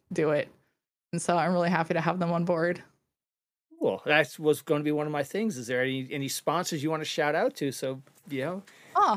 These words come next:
Speaker 2: this
Speaker 1: there
Speaker 2: is
Speaker 1: you go.
Speaker 2: awesome. Yeah, perfect. So now let's talk Tarkov for a little bit. You know, you've been, you, what got you hooked into playing that game?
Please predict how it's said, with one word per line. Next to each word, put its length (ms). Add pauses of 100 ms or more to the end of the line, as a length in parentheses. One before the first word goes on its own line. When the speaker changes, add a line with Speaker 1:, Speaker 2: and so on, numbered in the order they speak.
(120)
Speaker 2:
this 80
Speaker 1:
there 80
Speaker 2:
is 60
Speaker 1:
you 60
go. 60
Speaker 2:
awesome. 300 (140)
Yeah, 260 (200)
perfect. 600 (460)
So 160
now 200
let's 200
talk 340
Tarkov 480
for 160
a 60
little 200
bit. 220 (100)
You 120
know, 40
you've 200
been, 260
you, 140
what 360
got 220
you 120
hooked 340
into 260
playing 320
that 160
game? 400